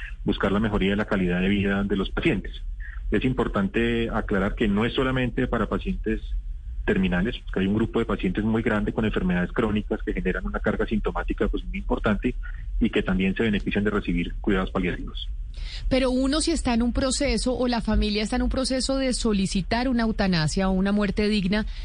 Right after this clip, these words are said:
Speaker 2: ¿puede, mientras está en el, en el proceso de solicitar esa eutanasia, tener los cuidados paliativos también, o no?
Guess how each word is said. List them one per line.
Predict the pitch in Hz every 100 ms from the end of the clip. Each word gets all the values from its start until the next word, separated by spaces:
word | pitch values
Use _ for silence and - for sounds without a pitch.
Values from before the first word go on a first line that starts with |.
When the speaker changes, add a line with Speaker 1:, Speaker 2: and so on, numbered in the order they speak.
| - -
Speaker 2:
¿puede, | 240 247 254
mientras | 285 294 247 226 190
está | 170 220 208
en | 233
el, | 269 262
en | 254
el | 226
proceso | - 175 196 233 240
de | 254
solicitar | - 226 185 185 165 202 220
esa | 240
eutanasia, | 262 226 208 180 214 226 - - -
tener | - 214 202 226
los | 240
cuidados | 254 196 185
paliativos | - 220 170 202 208 214
también, | 190 190 196
o | 170
no? | 170